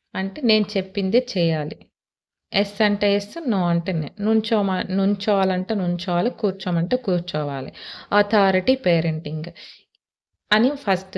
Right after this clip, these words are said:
చెప్పారు. నెక్స్ట్ ఇంకోటి ప్యాంపర్డ్. ఇంకొకటి కంగారు. కంగారు అంటే బేబీని పొట్టలో పెట్టేసుకొని అటు, ఆ, ఉంటుంది కదా, ఇంకేమి లోకం తెలియకుండా పెంచుతారు కదా, ఆ టైప్ అనమాట. ఇంకొకటి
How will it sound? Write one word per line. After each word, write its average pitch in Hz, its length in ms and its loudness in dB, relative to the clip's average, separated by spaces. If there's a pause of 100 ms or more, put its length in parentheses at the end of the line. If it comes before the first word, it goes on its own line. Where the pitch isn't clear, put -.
చెప్పారు. 156 500 -4 (320)
నెక్స్ట్ 214 340 -2
ఇంకోటి 190 460 0 (540)
ప్యాంపర్డ్. 185 600 4 (800)
ఇంకొకటి 214 600 0 (560)
కంగారు. 175 540 4 (460)
కంగారు 220 380 4
అంటే 214 220 0
బేబీని 202 760 0
పొట్టలో 196 460 2
పెట్టేసుకొని 190 840 -2
అటు, 190 300 -2 (260)
ఆ, 190 80 2 (180)
ఉంటుంది 190 400 2
కదా, 180 260 0 (140)
ఇంకేమి 202 540 2
లోకం 190 420 2
తెలియకుండా 180 600 -2
పెంచుతారు 175 540 -2
కదా, 175 200 -4 (500)
ఆ 180 140 4
టైప్ 156 340 -2
అనమాట. 156 400 -4 (420)
ఇంకొకటి 226 540 2